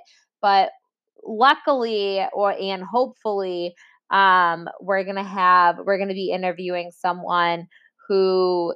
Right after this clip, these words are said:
completed all thirty days in April. So we're, we'll kinda get to pick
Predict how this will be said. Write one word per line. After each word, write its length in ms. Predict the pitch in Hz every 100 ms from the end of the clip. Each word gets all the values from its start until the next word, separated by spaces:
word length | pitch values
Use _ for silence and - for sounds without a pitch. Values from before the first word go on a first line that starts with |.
| -
completed 480 | 190 170 208 196 180
all 200 | 175 170
thirty 260 | 175 175 165
days 260 | 165 165 165
in 100 | -
April. 480 | 156 - - - -
So 300 | - - 180
we're, 240 | 196 196 -
we'll 140 | 208
kinda 360 | 208 240 240 233
get 200 | 226 226
to 100 | 220
pick 260 | - 202